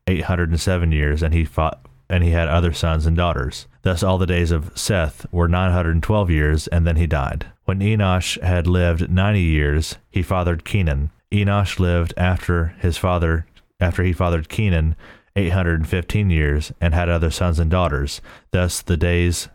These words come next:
of Enosh were nine hundred and five years, and he died. When Kenan had lived seventy years, he fathered Mahalalel. Kenan lived after he fathered Mahalalel eight hundred and forty years, and he had other sons and daughters.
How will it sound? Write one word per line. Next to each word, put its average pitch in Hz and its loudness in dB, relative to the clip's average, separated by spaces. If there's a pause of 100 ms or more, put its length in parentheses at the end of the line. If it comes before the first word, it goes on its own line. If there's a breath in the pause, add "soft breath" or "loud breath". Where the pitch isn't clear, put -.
(100)
of 82 0
Enosh 85 -2
were 87 0
nine 87 2
hundred 80 2
and 78 0
five 82 0
years, 78 0
and 71 0
he 76 2
died. 71 -2 (180)
When 87 0
Kenan 107 0
had 87 2
lived 82 2
seventy 98 0
years, 78 2
he 90 0
fathered 85 0
Mahalalel. 80 2 (420 loud breath)
Kenan 98 0
lived 87 2
after 90 0
he 85 2
fathered 87 0
Mahalalel 85 2 (100)
eight 92 0
hundred 90 2
and 87 2
forty 107 0
years, 78 0 (360 loud breath)
and 82 2
he 90 2
had 87 2
other 87 0
sons 87 0
and 82 2
daughters. 71 -2